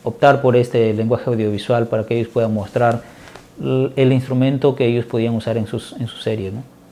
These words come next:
También tenemos, eh, el plano medio.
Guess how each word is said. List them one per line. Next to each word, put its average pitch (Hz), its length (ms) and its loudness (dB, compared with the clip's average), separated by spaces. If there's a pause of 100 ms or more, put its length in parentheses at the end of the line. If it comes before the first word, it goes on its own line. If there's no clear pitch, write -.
(720)
También 127 280 0
tenemos, 139 580 2 (580)
eh, 147 600 8
el 131 180 0
plano 143 480 2
medio. 135 440 6